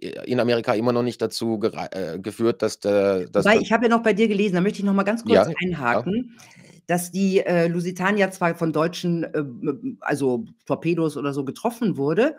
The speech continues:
Speaker 2: aber dass es da auch an Bord noch 'ne, äh, Explosion gegeben haben soll, die dann am End, am, endgültig zum, äh, Sinken des Schiffes beigetragen hat?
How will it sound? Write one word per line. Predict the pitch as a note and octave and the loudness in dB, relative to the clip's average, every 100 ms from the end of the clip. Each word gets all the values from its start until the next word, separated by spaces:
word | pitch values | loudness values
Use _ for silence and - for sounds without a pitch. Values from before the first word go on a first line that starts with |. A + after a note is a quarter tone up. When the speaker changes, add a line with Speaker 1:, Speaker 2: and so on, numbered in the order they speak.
| _ _ _ _ | _ _ _ _
Speaker 2:
aber | - F3 | 0 2
dass | F#3 | 2
es | G#3 | 0
da | F#3 F3+ - | 2 4 4
auch | F#3+ - | 0 2
an | E3+ C#3+ | 0 2
Bord | F3 B3+ - | 4 4 2
noch | D3 | -4
'ne, | C#3 B2+ | -2 -4
äh, | B2+ | -4
Explosion | A#2+ - D3+ C#3 D3 | -6 -6 -6 -2 -2
gegeben | C3+ B2 C3 B2 A#2 | -2 -2 -2 -2 -4
haben | A2 B2 | -6 -6
soll, | B2 A#2+ A3 D4+ _ _ - | -4 -4 -4 -6 _ _ -4
die | E3+ F3+ | 0 2
dann | E3 F#3 | 2 2
am | F3+ F3 | -2 0
End, | F#3 F#3+ | 0 0
am, | C3 C#3 | -2 -4
endgültig | E2+ - F#3 G3 F#3+ G#3 F#3+ - | -4 -2 0 4 2 2 -4 -4
zum, | - E3+ D#3+ | -2 0 0
äh, | C3+ D3 | -2 -2
Sinken | F3+ A3+ D3+ | -2 -2 -4
des | D3 | -6
Schiffes | A#3+ - C3+ | -6 -6 -4
beigetragen | A2+ G#2+ A2+ - B1+ A2 | -4 -4 -6 -10 -10 -10
hat? | D3 F3+ | -12 -14